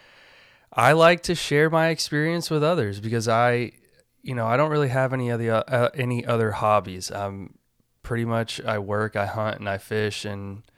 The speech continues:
you know, a few other things. But, uh, I wanna share those experiences with others because I want everyone else to be able to enjoy this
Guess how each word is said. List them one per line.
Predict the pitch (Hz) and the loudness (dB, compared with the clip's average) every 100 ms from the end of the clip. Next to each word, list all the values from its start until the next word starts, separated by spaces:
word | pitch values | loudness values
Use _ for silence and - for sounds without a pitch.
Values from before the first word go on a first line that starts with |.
| _ _ _ | _ _ _
you | - | -4
know, | 139 | 0
a | 120 | 0
few | - 123 | 0 -2
other | 107 107 | 0 0
things. | 104 104 104 104 107 | -4 -4 -6 -8 -10
But, | 104 - 104 101 - - | -12 -6 -4 -4 -6 -8
uh, | 110 104 101 95 - | -4 -2 -2 -2 -2
I | 110 | -2
wanna | 139 135 | 0 -2
share | - 131 | -2 -2
those | 127 123 | 0 -2
experiences | 123 - 120 123 120 120 | -6 -6 -4 -4 -6 -6
with | 113 110 | -4 -2
others | 120 151 | -2 -2
because | - - 110 107 | -8 -8 -6 -4
I | 110 | -4
want | 113 117 - _ _ - | -2 -2 -4 _ _ -10
everyone | 107 117 117 | -6 -2 0
else | 113 - | 0 -2
to | 117 | -4
be | 113 | -4
able | 110 | -2
to | 110 | -2
enjoy | 110 107 107 | -4 -2 -2
this | 110 113 113 - | 0 0 -2 -8